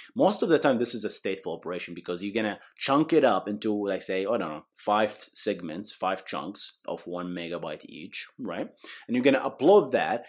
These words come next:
If you upload segment number one, it goes to one server, stores it. If that server stores it in the same server, you're screwed, right? Because if that second segment goes to another server,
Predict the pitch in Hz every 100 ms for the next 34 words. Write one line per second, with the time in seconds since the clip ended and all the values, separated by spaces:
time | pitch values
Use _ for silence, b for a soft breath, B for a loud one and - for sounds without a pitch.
0 | B 104 127 160 151 165 156 147 143 143
1 | 123 117 113 170 180 107 131 175 _ _
2 | _ _ - 113 110 147 147 127 117 123
3 | 139 156 117 107 - - 165 185 147 120
4 | 139 123 - 131 220 - - 196 165 -
5 | - 143 147 127 107 104 120 127 120 120
6 | 127 139 B B _ - 69 - - 156
7 | 104 85 - _ - 87 110 - _ 95
8 | 104 104 104 B B - 117 - 92 113
9 | 117 - - 160 170 156 147 139 113 120
10 | 117 107 107 120 139 135 131 135 156 208